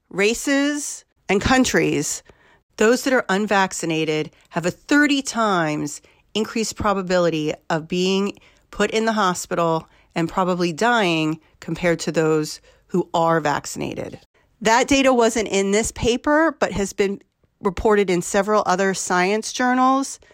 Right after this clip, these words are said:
scientific papers, reports, and media outlets. So, to the neurodevelopmental disorder community who have an increased risk of some very serious adverse outcomes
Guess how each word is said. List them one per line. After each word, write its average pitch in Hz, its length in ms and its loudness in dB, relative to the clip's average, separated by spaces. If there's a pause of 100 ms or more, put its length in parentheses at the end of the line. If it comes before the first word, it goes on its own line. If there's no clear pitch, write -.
(160)
scientific 185 880 -2 (260)
papers, 269 680 2 (320)
reports, 202 760 0
and 185 160 0
media 185 300 0
outlets. - 720 -4 (680)
So, 214 440 4
to - 160 -4
the 208 80 2
neurodevelopmental 233 1040 2
disorder 165 540 -4
community 151 640 -6
who 180 180 -6
have 190 520 2 (280)
an 190 100 0
increased 226 540 -2
risk 220 440 0
of 160 140 -4
some 180 240 -4
very 196 300 2
serious 185 500 0
adverse 175 480 0
outcomes 165 720 -2